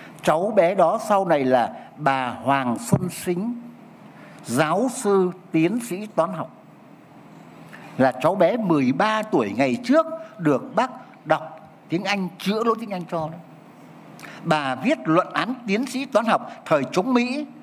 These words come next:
và bảo vệ danh giá tại châu Âu, nước Pháp. Và bà viết hồi ký, nói là suốt đời không quên được cử chỉ của bác, như một người thầy, như một người cha khi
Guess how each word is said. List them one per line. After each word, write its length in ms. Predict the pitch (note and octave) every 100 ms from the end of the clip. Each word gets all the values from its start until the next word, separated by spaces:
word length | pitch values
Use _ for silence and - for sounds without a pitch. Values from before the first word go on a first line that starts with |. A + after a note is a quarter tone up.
| - -
và 160 | C3+ C3
bảo 340 | D3 A2+ F2+
vệ 260 | F#2+ D3+ B2+
danh 420 | D3 A#3+ A#3+ A#3
giá 280 | G#3 G3+ C#4
tại 120 | A#3 C#3+
châu 180 | - C#4
Âu, 240 | F3+ F3 E3+ - - - - -
nước 180 | G#3 B3+
Pháp. 280 | A#3+ C4+ C4+ - - - - -
Và 300 | A2+ C3 A2+
bà 200 | B2 B2 A2+ -
viết 140 | B3 -
hồi 160 | D3+ C3 -
ký, 320 | C3+ D#3 B3 - - - -
nói 100 | G#3
là 100 | F3+
suốt 360 | - - D#4+ - -
đời 300 | F3 D#3 A#2+
không 220 | - F#3+ -
quên 260 | G#3 F#3
được 180 | D3 A#2 - - - - - -
cử 240 | - C#3 G#2
chỉ 240 | - B2 F2+
của 120 | A2
bác, 240 | G#2 F3 G#3+ - - - - -
như 320 | E3 A#3 C4 A#3+
một 160 | D#3+
người 200 | C#3+ D#3 D3
thầy, 440 | - E3 D3 A#2+ F#2+ - -
như 120 | D#3
một 160 | F3+ A#2
người 240 | A#2 A#2+ -
cha 380 | - F#3 F#3 F3+ - - -
khi 260 | - F#3